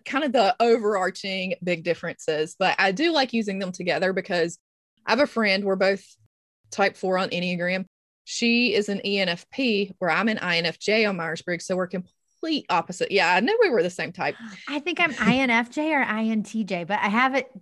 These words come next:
Speaker 2: bookmarked so I can look it up.
Speaker 1: Yeah.
Speaker 2: But continue
Speaker 1: So
Speaker 2: your thought. Sorry.
Speaker 1: I think you're an I N F J. I,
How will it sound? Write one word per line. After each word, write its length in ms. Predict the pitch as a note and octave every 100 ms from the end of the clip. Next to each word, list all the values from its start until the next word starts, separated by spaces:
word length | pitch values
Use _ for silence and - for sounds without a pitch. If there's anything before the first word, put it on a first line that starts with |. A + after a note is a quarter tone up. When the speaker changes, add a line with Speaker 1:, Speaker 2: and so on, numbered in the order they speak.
| _ _ _
Speaker 2:
bookmarked 540 | G#3+ G#3+ G#3+ E3 C#3
so 140 | - F#3
I 80 | F#3+
can 200 | F#3 E3
look 180 | D#3+
it 60 | C#3
up. 140 | F#2+ -
Speaker 1:
Yeah. 320 | E3+ D#3+ - F3
Speaker 2:
But 160 | - -
continue 320 | B3+ C4+ A#3+
Speaker 1:
So 260 | A#3 A3
Speaker 2:
your 100 | G#3+
thought. 200 | D3+ -
Sorry. 140 | - F3
Speaker 1:
I 80 | A#3
think 260 | E4+ G4+
you're 140 | A#4 G#4+
an 60 |
I 140 | D4+ B3
N 80 | A#3
F 120 | A3
J. 320 | G3+ F#3+ F3
I, 180 | G3